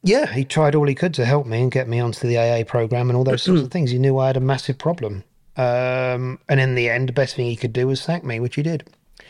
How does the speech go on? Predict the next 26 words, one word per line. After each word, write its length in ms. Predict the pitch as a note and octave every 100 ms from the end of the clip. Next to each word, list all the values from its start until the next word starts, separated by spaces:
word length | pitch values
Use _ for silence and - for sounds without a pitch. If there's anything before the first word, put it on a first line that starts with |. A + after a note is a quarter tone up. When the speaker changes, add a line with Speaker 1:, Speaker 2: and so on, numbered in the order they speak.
| - -
Speaker 2:
And 120 | A#3
it 100 | A#3 A3
was 140 | F#3
at 100 | A3
that 220 | - -
point 560 | - C4+ F3 E3+ - - F#3
that 120 | G3+
we 180 | G3+ G#3+
met. 460 | G#3 A#3+ - - - _
Speaker 1:
Mm, 420 | - D3 G#3 A2 F#2 - -
it 60 |
was, 280 | C3 E3 B2
yeah. 220 | C#3 D3+ G#2 _ _ _ _ _ _
Yeah, 180 | D#3 C#3+
it 60 | C3
was. 300 | C#3+ B2 - _ _
Speaker 2:
You 140 | - G3+
know, 260 | F#3+ A#3 C4 _ -
in 140 | G3+
a, 140 | F3+ - D3+ -
a, 180 | - E3 F3+
a, 160 | F3+
the, 320 | F#3 G3 F#3 -
the 160 | F#3
old 140 | F3+ -
story. 480 | - A3+ F#3 D3+